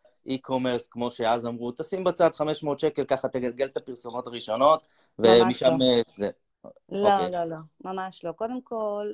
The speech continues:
Speaker 2: מי שבונה מותג חדש ושומע, ושומע אותי עכשיו, זה לא,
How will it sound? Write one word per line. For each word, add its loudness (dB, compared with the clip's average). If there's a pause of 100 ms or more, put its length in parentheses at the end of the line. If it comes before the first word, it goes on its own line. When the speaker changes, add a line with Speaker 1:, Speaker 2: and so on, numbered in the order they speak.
Speaker 2:
מי -10
שבונה -10
מותג -10
חדש -14
ושומע, -8 (160)
ושומע -2
אותי -10
עכשיו, -18 (920)
זה -2
לא, 4